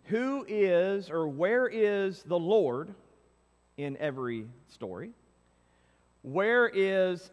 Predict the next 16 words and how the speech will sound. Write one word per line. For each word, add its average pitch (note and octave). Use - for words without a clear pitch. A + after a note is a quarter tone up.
the E3
serpent? F3
And D3
where F#3+
is E3
man, C3
and B2+
what C#3
is C3+
he B2+
doing? A2+
You F#3
said G3
deals F3
what? D3+
Hmm. A3+